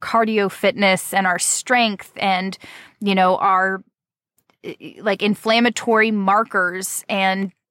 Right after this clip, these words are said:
our insulin sensitivity and all of these things that are actually what make us healthy, what make our body healthy. And <clears throat>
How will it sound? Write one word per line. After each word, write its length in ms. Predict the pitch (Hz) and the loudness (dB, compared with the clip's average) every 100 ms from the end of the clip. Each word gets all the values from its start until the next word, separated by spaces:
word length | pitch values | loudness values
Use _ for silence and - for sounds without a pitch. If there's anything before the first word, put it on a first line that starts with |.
| _ - | _ 0
our 200 | 220 - 254 | 0 0 0
insulin 460 | 262 - 240 220 | 0 2 0 0
sensitivity 1000 | - 214 202 196 - - 262 226 202 185 | 0 -2 -2 -6 -10 -4 0 0 0 -2
and 100 | 190 - | -4 2
all 220 | 226 302 | 2 2
of 100 | 220 | -2
these 200 | 214 - | -6 -4
things 500 | 349 277 196 214 - - - - _ _ _ _ _ _ - | -2 0 0 -4 -8 -18 -20 -20 _ _ _ _ _ _ 0
that 200 | 269 269 | 2 2
are 100 | - | 2
actually 380 | 269 339 - 294 | 0 0 -4 -2
what 180 | 240 | 0
make 260 | 226 226 254 | 2 0 0
us 400 | 220 233 - - _ | -2 -2 -10 -18 _
healthy, 560 | - 427 571 - - 196 _ | -2 0 0 -4 -12 -16 _
what 140 | 240 233 | -4 2
make 160 | 247 | 2
our 120 | 247 226 | 2 2
body 280 | 208 202 | 2 2
healthy. 440 | 196 180 175 - - _ - - - _ _ _ - | -4 -8 -8 -14 -16 _ -20 -20 -20 _ _ _ -2
And 500 | 240 233 226 226 - _ _ _ _ | 2 2 2 -2 -8 _ _ _ _
<clears throat> 60 | _ | _